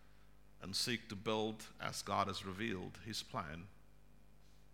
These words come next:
And when I do something, I want you to know, because we're a young congregation, we have to cultivate leaders and grow leaders,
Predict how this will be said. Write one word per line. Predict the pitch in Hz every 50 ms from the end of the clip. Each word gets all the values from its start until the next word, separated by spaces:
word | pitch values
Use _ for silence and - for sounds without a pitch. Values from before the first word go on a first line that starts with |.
| - - - - - - 117
And | - - 95 98 107
when | 123 147 160 151
I | 147 143 135 127 120
do | 110 110 123 196 220
something, | 208 - - 110 101 95 - 101 98 101 107
I | 76 90
want | 110 113 135 147
you | 143 135
to | 127 131
know, | 120 123 127 110 87 87 101 113 113 - - - - - - - - - - - - - - -
because | - - - - 202 196 165 - -
we're | 151 156 147 135 123
a | 113 - - - - - 139
young | 147 160 156 156 156 151 143 135 - - - - - -
congregation, | - 170 170 160 156 147 139 151 147 139 123 - - 135 131 131 131 127 123 101
we | 95 107 95 90 95
have | 92 - - 131 - -
to | 123
cultivate | - - - 160 151 147 - 143 127 143 135 131 110 101 - - - -
leaders | 135 131 143 147 131 135 131 127 -
and | 104 95 90 90
grow | 131 147 156
leaders, | 151 135 139 131 127 123 120 123 -